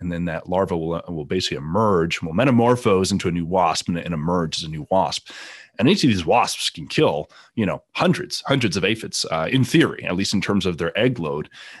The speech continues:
And, um, and so if you think about it, when, when we're talking about, you know, managing some of these pests, you can go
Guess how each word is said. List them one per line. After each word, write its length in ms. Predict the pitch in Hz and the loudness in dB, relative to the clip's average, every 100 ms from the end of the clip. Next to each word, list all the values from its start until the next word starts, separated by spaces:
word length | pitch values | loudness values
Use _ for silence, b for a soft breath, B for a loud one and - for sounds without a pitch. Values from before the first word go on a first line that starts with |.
| - | -8
And, 520 | 107 104 104 101 98 | -2 0 2 2 2
um, 520 | 95 95 92 87 87 - | 2 2 0 0 -2 -2
and 120 | 107 | -2
so 280 | - 107 101 | 2 4 4
if 160 | 98 - | 2 -2
you 60 | 92 | 0
think 240 | 135 151 | 2 2
about 320 | 113 107 104 | 2 2 2
it, 100 | 101 | 2
when, 200 | 101 101 | 2 0
when 100 | 98 | 0
we're 60 | 87 | 0
talking 420 | - 110 - 101 | 0 0 0 -2
about, 380 | 90 90 87 b b b _ | 0 0 0 b b b _
you 100 | 101 | -2
know, 80 | 90 | 2
managing 540 | 95 110 156 143 107 | 2 4 4 2 2
some 160 | 98 101 | 2 0
of 60 | 87 | 0
these 180 | 87 | -2
pests, 500 | - 90 87 - - | -4 -4 -4 -4 -6
you 140 | 95 90 | -6 -8
can 340 | - 127 135 | -2 2 4
go 460 | 104 101 95 95 | 4 4 4 2